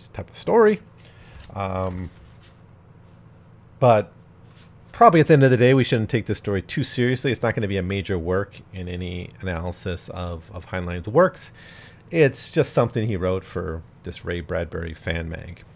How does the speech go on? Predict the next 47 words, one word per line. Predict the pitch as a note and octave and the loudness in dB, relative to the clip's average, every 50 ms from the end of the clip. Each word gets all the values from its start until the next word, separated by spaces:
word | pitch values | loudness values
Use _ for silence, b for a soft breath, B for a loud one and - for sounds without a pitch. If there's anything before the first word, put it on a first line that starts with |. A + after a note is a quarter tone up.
| - - F#2 | -20 -16 -14
you | E2+ | -14
know, | E2 | -10
back | E2 - F2 E2 - F2+ | -8 -8 -8 -6 -6 -8
in | E2+ | -8
nineteen | E2+ F2 - F#2+ F2 | -10 -10 -10 -10 -10
forty | - - F#2+ F#2 F2+ F2 | -8 -6 -6 -6 -4 -6
when | F2 E2+ | -6 -8
his | E2+ - | -10 -10
career | - - - G2 F2 E2+ | -12 -10 -8 -8 -6 -6
was | E2+ - | -8 -10
first | - - F#2 F2+ - - | -10 -10 -10 -10 -10 -4
starting. | - D3+ F#3 G#3+ G3 F#3 F3+ F3 - B B B B B B B B B B B B | 2 4 4 4 4 4 2 0 -2 B B B B B B B B B B B B
Um, | B B2+ C3 B2+ C3 C3+ C3+ B2 - | B -2 0 2 2 2 0 2 4
but | F#3 A3 G#3+ - - - | 6 6 6 4 0 -8
it's | F#3 F3+ - | -8 -6 2
good. | - G#3+ D4+ D#4+ - - - - | 4 4 4 4 2 -4 -10 -8
It's, | D#3+ C#3+ - - - | -8 -8 -8 -8 -8
it's, | D#3+ D3+ - - - D#3+ | -8 -6 -6 -6 -6 -4
it's | D#3 C#3 - | -4 -4 -2
one | - D#3+ D#3+ | -2 0 0
to | D3+ C#3+ | 0 0
check | - - C#3 - - | 2 0 0 2 4
out, | G#2+ A2 C3 F3 F#3 - - - - | 4 4 4 2 0 -6 -14 -20 -14
and, | C#3+ A2+ G#2+ G#2 G2+ G2+ G2+ G2+ G#2 G#2 G#2 G#2 A#2 A#2 | -8 -6 -4 -4 -2 -2 -2 -2 -4 -4 -6 -8 -8 -6
you | B2 B2+ | -4 -2
know, | A#2 A2+ | -2 -2
you | A2 A2 G#2 | -2 -2 -2
know, | G2 F#2 F#2+ | -2 -2 0
you're | G#2+ A2+ | 0 0
not | A#2+ A#2+ | 0 0
gonna | - A2+ | 0 0
get | G2+ G#2+ - G2+ | -2 -4 -4 -2
more | F#2+ G2+ | -2 -2
from | - - F#2+ F2+ | -2 -2 -4 -4
the | |
story | - - - G2 F#2+ F#2+ | -4 -4 -2 -2 -2 -2
than | F2+ E2+ | -2 -4
what | E2+ F2 | -4 -4
I | F2 E2+ | -6 -6
just | - F2+ F2+ | -8 -10 -12
explained | F2 - - C3+ B2+ A#2 G#2+ - | -12 -10 -6 -4 -4 -4 -4 -6
to | - A2+ | -6 -6
you. | G#2+ G#2 G2+ F2 | -6 -6 -6 -6
But, | E2 E2+ E2 E2+ E2 - - | -8 -8 -8 -8 -10 -12 -12
uh, | - E2+ E2+ E2+ E2+ E2+ E2+ E2+ - - - F#2+ | -10 -8 -8 -8 -6 -8 -10 -12 -14 -18 -16 -14
I, | F#2+ F2+ F2+ F2+ - - - - - - | -14 -12 -12 -12 -14 -16 -18 -20 -18 -16
it's, | - - - - - - - - - | -16 -16 -14 -16 -16 -18 -18 -20 -20